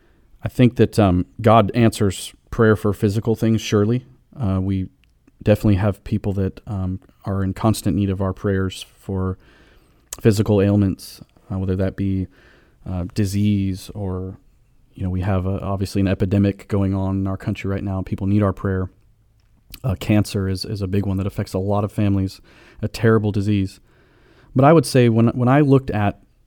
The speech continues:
the times in the Bible when Jesus prayed, it was mostly he was praying for spiritual things. In, in Luke chapter twenty-two and verse thirty-two, Jesus tells Peter, "But I have prayed for thee that thy faith fail not."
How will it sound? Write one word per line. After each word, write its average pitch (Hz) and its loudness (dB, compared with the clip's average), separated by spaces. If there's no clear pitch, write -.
the 110 0
times 120 4
in 107 2
the 101 2
Bible 104 2
when 98 0
Jesus 101 -2
prayed, 92 -2
it 113 -6
was 107 -2
mostly 107 2
he 110 -4
was 98 -6
praying 110 0
for 92 -6
spiritual 87 -8
things. - -12
In, 107 2
in 110 4
Luke 123 8
chapter 107 4
twenty-two 101 0
and 104 -2
verse 98 -2
thirty-two, 98 0
Jesus 110 0
tells 104 -2
Peter, 98 0
"But 110 4
I 123 8
have 120 4
prayed 135 4
for 127 -2
thee 101 2
that 92 0
thy 85 0
faith 110 -2
fail 90 -2
not." 85 -4